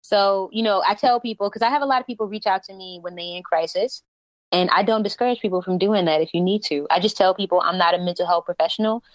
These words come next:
So the only thing that I can do while you're in crisis is to re-, direct you to the resources that help people when they in crisis. But once you get your therapy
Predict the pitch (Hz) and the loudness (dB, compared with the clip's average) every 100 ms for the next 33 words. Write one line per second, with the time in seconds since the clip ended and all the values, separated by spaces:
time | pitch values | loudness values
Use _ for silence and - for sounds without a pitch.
0 | _ _ 196 180 180 190 190 185 180 175 | _ _ 0 0 0 0 0 0 2 2
1 | 175 170 233 254 196 180 170 165 170 208 | 0 0 2 2 2 2 0 -4 0 0
2 | 233 - 185 175 175 - 165 180 175 175 | 2 0 -2 -2 -4 0 2 0 2 2
3 | 180 180 170 170 170 165 185 - 175 170 | 2 0 -4 -2 -2 -2 -2 2 0 2
4 | 170 160 202 285 - 202 165 156 151 147 | 0 2 4 2 0 -2 0 -2 -4 -12
5 | 147 156 151 - 156 - - - _ - | -6 -2 -2 0 -2 -2 -16 -20 _ -8
6 | - 240 294 233 - _ _ _ _ 185 | 0 4 4 2 -4 _ _ _ _ -8
7 | 185 202 190 180 175 - 294 339 311 269 | -6 -4 -4 0 -2 2 4 4 2 2
8 | 262 254 262 | 0 -2 -4